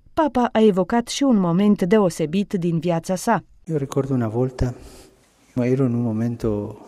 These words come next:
Speaker 2: buio della mia vita spirituale.
Speaker 1: „Îmi amintesc că odată mă aflam într-un moment întunecat din viața mea spirituală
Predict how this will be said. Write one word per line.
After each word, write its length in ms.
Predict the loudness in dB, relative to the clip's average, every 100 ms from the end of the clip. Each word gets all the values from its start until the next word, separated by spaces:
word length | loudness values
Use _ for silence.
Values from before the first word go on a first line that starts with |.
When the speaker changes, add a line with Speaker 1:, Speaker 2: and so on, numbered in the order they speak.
| -20 -18
Speaker 2:
buio 520 | -8 -2 2 2 0 -4
della 160 | -6 -8
mia 200 | -4 -2
vita 300 | -2 -2 -4
spirituale. 680 | -4 -4 -4 -4 -6 -6 -16 _ -20 _
Speaker 1:
„Îmi 200 | 2 4
amintesc 480 | 2 2 0 -4 2
că 80 |
odată 400 | 2 4 0 0 0
mă 80 |
aflam 320 | 0 0 0 2
într-un 380 | 0 -2 -2
moment 400 | 0 0 0 -2
întunecat 640 | -2 -2 0 0 2 2 2
din 220 | 0 0
viața 380 | 0 0 0 0
mea 160 | 2 0
spirituală 760 | -2 -4 -2 -2 0 0 0